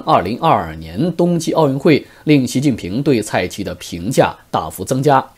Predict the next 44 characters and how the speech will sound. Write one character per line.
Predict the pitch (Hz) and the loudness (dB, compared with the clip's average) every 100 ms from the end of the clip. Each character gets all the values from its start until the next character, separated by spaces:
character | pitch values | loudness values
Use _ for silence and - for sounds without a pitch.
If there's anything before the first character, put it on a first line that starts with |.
| _ | _
虽 | - 226 | 6 8
然 | 185 190 | 10 6
蔡 | 196 | 4
奇 | 165 139 156 | 4 6 6
看 | 170 - 175 139 | 6 6 6 6
似 | - 151 147 | 2 4 6
获 | 139 170 | 6 6
得 | 135 143 | 6 6
了 | 131 | 4
习 | 120 | 4
近 | 139 127 | 0 0
平 | 90 92 | -2 -4
的 | 107 | -4
信 | 101 254 208 | 0 2 4
任 | 147 131 | 4 0
与 | 87 80 | -2 -8
提 | - 117 | -4 -2
拔， | 139 110 - - - - - | 2 4 4 0 -20 -14 0
然 | 156 | 4
而 | 156 160 | 6 6
在 | 160 135 | 8 6
学 | 135 123 165 | 4 4 4
者 | 143 | 4
的 | 139 | 2
眼 | 113 78 - | 2 -2 -2
中， | 175 196 | 0 0
习 | - 156 | -2 0
近 | 156 | 0
平 | 113 98 131 | -2 -4 0
这 | 160 | 2
样 | 107 | 2
的 | 90 | -2
决 | 87 98 113 | -8 -4 -2
策 | 147 123 92 - - | 2 2 2 -8 -4
也 | 101 123 | 2 4
有 | 156 80 | 2 0
其 | 80 110 131 | -4 -4 0
政 | - 214 | 2 2
治 | 135 | 2
上 | 113 101 | 0 -2
的 | 80 | -2
目 | 131 208 | 0 2
的 | 143 | 2
性。 | 123 139 | 2 0